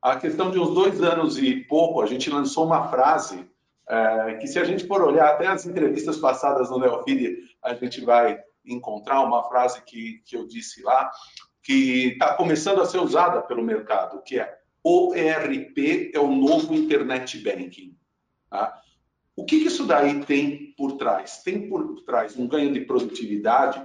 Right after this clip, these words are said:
gigantesco do, pro cliente. E é por isso que esse negócio faz sentido, sim. Essa tendência de mercado faz total sentido. Qu-, quando a gente coloca o cliente ali no centro e analisa o dia a dia dele,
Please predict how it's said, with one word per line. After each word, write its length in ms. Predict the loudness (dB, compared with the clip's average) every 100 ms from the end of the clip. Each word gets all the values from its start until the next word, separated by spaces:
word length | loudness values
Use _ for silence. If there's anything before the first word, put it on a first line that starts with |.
| -18 _ _ -14
gigantesco 1200 | -8 -6 -4 -2 -4 2 2 2 -4 -10 -12 -14 _
do, 280 | -6 -4 -2 -6 -10
pro 240 | -6 -4
cliente. 600 | 0 0 0 -2 -10 -14 -20 _ -2
E 80 |
é 140 | -2 2
por 180 | 0 2
isso 280 | 2 0 -2
que 100 | -2
esse 220 | 0 0
negócio 500 | 2 4 4 2 -2
faz 300 | 2 2 0
sentido, 520 | -8 -10 -8 -10 -8
sim. 360 | -10 -12 -12 -8
Essa 200 | -6 -6
tendência 480 | -6 -2 0 -2 -4
de 80 |
mercado 480 | -4 -4 0 0 0 -16 -20 _ _ 0
faz 260 | 2 2 -2
total 280 | -2 -2
sentido. 520 | -2 -6 -14 -14 -12 -6
Qu-, 240 | -2 -2 -2
quando 180 | -4
a 40 | -2
gente 200 | -4 -4
coloca 340 | 0 2 2
o 80 | -4
cliente 600 | -4 0 2 2 0 -2
ali 320 | 2 4 2 -2 _
no 100 | -8
centro 380 | -6 -4 -4 -2
e 40 |
analisa 540 | 0 2 2 0 0 -2
o 140 | -2
dia 260 | -4 -2 0
a 80 | 0
dia 320 | 0 0 0
dele, 380 | 2 0 0